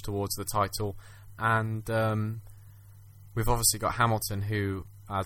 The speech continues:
had probably his best season in Formula One, definitely in my eyes, and is arguably the worthy champion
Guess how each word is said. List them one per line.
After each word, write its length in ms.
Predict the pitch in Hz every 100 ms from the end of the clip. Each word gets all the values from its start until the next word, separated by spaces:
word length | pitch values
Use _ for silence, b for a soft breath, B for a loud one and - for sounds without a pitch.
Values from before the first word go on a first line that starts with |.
| -
had 260 | 120 107 -
probably 480 | 156 139 110 113
his 160 | 107 110
best 280 | 113 107 -
season 300 | 113 104 101
in 60 | 98
Formula 320 | 113 104 104
One, 200 | 110 104
definitely 460 | 101 123 117 110 104
in 80 | 101
my 240 | 104 110
eyes, 300 | 92 95 95
and 340 | 98 101 104 - b b b
is 100 | 117
arguably 560 | 120 123 113 101 107 101
the 100 | 101
worthy 320 | 104 107 101
champion 580 | 98 107 101 101 98